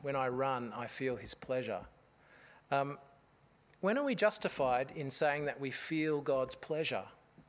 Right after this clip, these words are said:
Well, surely it's when we do the things that we read about in the Bible that please God, and in this case, one of them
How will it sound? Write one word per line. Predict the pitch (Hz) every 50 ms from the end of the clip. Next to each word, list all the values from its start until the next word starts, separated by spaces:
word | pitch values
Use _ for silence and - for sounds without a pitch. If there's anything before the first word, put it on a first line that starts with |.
| _ _ - - - - - - - - - - - _ _ _ -
Well, | - 175 165
surely | - - 240 254 247 190 165
it's | 156 160 -
when | 170 160 151
we | 147 147
do | 131 156 170
the | 170 147 147
things | - - 180 180 160 135 135 139 -
that | - 143 120
we | - 139 139
read | 143 151 151 143
about | 131 139 131 135
in | 135 131
the | 127 120
Bible | 110 131 143 175 196 180 143 127 117
that | 107 110 -
please | - - 131 117 113 110 -
God, | - - 117 107 117 147 170 170 - - - - - - - - - - _ _ -
and | - 143 139
in | 143 139 143 139 131
this | 131 240 254 -
case, | - - 147 135 160 165 - - -
one | 151 147 151
of | 147 123
them | 123 131 135 139 151 165